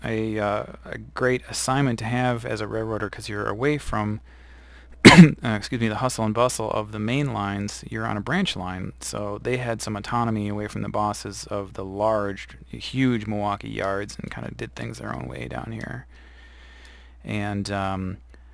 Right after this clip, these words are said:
we have a few extra buildings here. Again, I don't know what these are. I'd like to know more. If anyone watching this,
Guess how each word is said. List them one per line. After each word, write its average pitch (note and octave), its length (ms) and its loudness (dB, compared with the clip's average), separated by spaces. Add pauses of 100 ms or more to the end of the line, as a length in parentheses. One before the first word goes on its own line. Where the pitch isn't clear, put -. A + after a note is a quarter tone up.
(140)
we G2+ 100 -4
have A2 360 2
a - 80 -12
few B2+ 320 2
extra B2 300 0
buildings A#2+ 380 2
here. C3 440 0 (220)
Again, A#2+ 240 -2
I A2 60 0
don't A2+ 140 -4
know A2 120 -2
what G#2+ 160 -6
these G2+ 180 -6
are. A2 180 -2
I'd G2+ 60 -6
like G2+ 200 -4
to G#2 100 -10
know G2+ 100 -6
more. G#2+ 240 -2
If A2 100 -10
anyone A2+ 220 -4
watching A2+ 340 -4
this, G2 200 -8